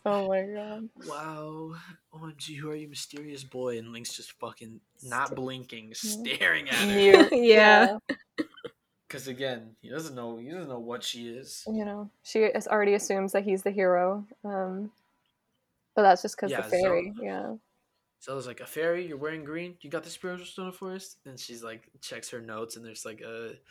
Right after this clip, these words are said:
Speaker 2: a sticky note with, like, three checklists <laughs> of things. She's like, "Yeah, sounds about right."
Speaker 1: Mm-hmm. <laughs>
Speaker 2: And then she had a dream, and dark storm clouds were billowing over the land of Hyrule. And a ray of light shot out,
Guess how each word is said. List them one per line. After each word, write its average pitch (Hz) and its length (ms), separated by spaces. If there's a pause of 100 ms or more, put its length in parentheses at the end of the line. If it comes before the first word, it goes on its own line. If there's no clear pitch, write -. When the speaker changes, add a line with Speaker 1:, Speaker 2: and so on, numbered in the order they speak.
(360)
Speaker 2:
a 135 40
sticky 123 360
note 120 180
with, 127 100
like, 120 240
three 120 160
checklists - 680
<laughs> - 200
of 131 200
things. 123 200
She's 123 120
like, 110 100
"Yeah, 123 160
sounds 120 240
about 120 280
right." 120 320
Speaker 1:
Mm-hmm. 214 1200
<laughs> - 100
Speaker 2:
And - 100
then - 80
she 226 300
had 147 220
a 135 40
dream, 123 520 (840)
and 123 640
dark - 200
storm 139 300
clouds 127 360
were 117 240 (680)
billowing 151 560
over 123 160
the 120 80
land 120 240
of 113 100
Hyrule. 117 560 (760)
And 143 80
a 139 60
ray 151 180
of 143 80
light 139 200
shot 127 240
out, 120 220